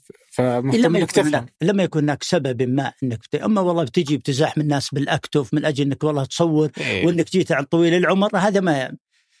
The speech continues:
Speaker 2: هذا له وقت طويل العمر فاضي لهالأمور، ولا هذا جزء من اهتمامي. وإن
Speaker 1: مم.
Speaker 2: كان الإنسان دائمًا طموحا يلتقي مع القيادات العليا، كلمة منهم ونخوك تسمعها تعطيك رصيد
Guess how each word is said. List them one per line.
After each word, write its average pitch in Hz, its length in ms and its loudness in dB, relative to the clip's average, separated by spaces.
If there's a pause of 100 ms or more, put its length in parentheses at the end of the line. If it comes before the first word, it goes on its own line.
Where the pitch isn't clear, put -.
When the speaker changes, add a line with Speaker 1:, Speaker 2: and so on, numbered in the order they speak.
(140)
Speaker 2:
هذا 208 260 4
له 208 160 4
وقت 208 320 0
طويل 196 180 6
العمر 185 240 2
فاضي 175 280 2
لهالأمور، 175 480 0 (1000)
ولا 214 460 4
هذا 156 280 2
جزء 147 280 -2
من 135 120 -2
اهتمامي. 113 480 -6 (140)
وإن 143 160 0
Speaker 1:
مم. 147 80 -4
Speaker 2:
كان 156 300 0
الإنسان 135 420 -2
دائمًا 160 260 0
طموحا 151 500 -2
يلتقي 143 380 -2
مع 117 100 -4
القيادات 113 500 -4
العليا، 117 680 -6 (160)
كلمة 294 360 2
منهم 190 320 2
ونخوك 156 460 -2
تسمعها 151 500 -2
تعطيك 139 400 -4
رصيد 131 420 -4